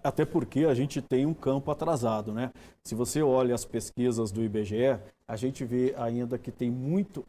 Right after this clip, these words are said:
analfabetismo no campo, não tem tecnologia adequada, ainda é aquela, ah, política extrativista, né?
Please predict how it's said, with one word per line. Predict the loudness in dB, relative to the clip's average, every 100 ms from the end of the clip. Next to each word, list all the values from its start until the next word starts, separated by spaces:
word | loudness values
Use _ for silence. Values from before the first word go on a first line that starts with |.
| -10
analfabetismo | -6 -4 -4 -4 -4 -2 -2 0 -2
no | -4 -6
campo, | -6 -6 -6 -10 -16 _ _ -8
não | -2 -2
tem | 2 0
tecnologia | 2 -2 0 -2 -2 -2 -2 -2
adequada, | -4 -4 -2 0 0 -4 -6 _ -8
ainda | -2 0 2 0 0
é | 2 2
aquela, | 0 -2 0 2 -2 -4
ah, | 0 2 2 -2 -6
política | -4 -2 -4 -4 -4 -4 -4
extrativista, | -12 -4 -2 -2 -6 -4 -6 -6 -8 -6
né? | -6